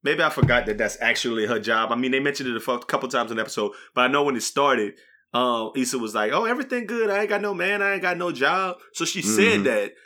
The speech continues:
Speaker 1: So I guess I kinda was going off the vibe that she don't even look at it as a job. So if she don't
Speaker 2: Yeah,
Speaker 1: look
Speaker 2: I
Speaker 1: at
Speaker 2: didn't,
Speaker 1: it
Speaker 2: I
Speaker 1: as a
Speaker 2: didn't remember
Speaker 1: job
Speaker 2: to the, to the lady, the lady said, "You the, you the manager." I was like, "Oh yeah, that is her job." I didn't
Speaker 1: And I
Speaker 2: remember
Speaker 1: mean,
Speaker 2: to the girl. The
Speaker 1: and if
Speaker 2: girl
Speaker 1: we
Speaker 2: said
Speaker 1: come full circle, maybe I'm being a little rough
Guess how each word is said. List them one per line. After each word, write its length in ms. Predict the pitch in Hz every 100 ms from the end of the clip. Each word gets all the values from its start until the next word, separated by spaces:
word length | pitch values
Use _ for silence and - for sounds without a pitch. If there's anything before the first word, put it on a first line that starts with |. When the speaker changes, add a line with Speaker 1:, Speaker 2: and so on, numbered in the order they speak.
| -
Speaker 1:
So 140 | 139
I 100 | 135
guess 180 | 139 151
I 80 | 147
kinda 260 | 131 135 123
was 120 | 113
going 240 | 120 120
off 140 | 117 110
the 80 |
vibe 320 | 98 113 110 101
that 120 | 101
she 160 | -
don't 160 | 180 143
even 180 | 117 110
look 140 | 104
at 120 | 107 98
it 80 |
as 160 | 95 90
a 60 | 85
job. 340 | 95 87 -
So 100 | 113
if 80 | 95
she 120 | 220
don't 140 | 180
Speaker 2:
Yeah, 20 | 139
Speaker 1:
look 80 |
Speaker 2:
I 20 | 107
Speaker 1:
at 20 |
Speaker 2:
didn't, 120 | 135
Speaker 1:
it 40 | 107
Speaker 2:
I 40 |
Speaker 1:
as 0 |
a 40 | 147
Speaker 2:
didn't 140 | 139 120
remember 200 | 123 113
Speaker 1:
job 80 |
Speaker 2:
to 80 | 117
the, 60 | 107 -
to 100 | 117
the 80 | 101
lady, 220 | 110 101
the 120 | 101
lady 180 | 101 101
said, 160 | - 85
"You 100 | 131
the, 160 | 147 92
you 100 | 135
the 80 | 131
manager." 440 | 107 175 160 147
I 20 |
was 80 | 147
like, 120 | 147 95
"Oh 140 | 143
yeah, 160 | 143 139
that 180 | 117 139
is 140 | 156
her 80 | 98
job." 300 | 78 76 69 -
I 80 | 90
didn't 160 | 104 92
Speaker 1:
And 80 |
I 40 | 131
Speaker 2:
remember 200 | 285 87
Speaker 1:
mean, 0 |
Speaker 2:
to 80 | 90
the 60 | 92
girl. 80 | - - _ _ _ _
The 60 | -
Speaker 1:
and 80 | 247
if 60 |
Speaker 2:
girl 80 | 262
Speaker 1:
we 40 |
Speaker 2:
said 60 | -
Speaker 1:
come 100 | 247
full 200 | 226 208
circle, 360 | 196 165 165 - -
maybe 180 | 226 240
I'm 100 | 233
being 120 | 214
a 40 | 208
little 220 | 202 147
rough 280 | 160 139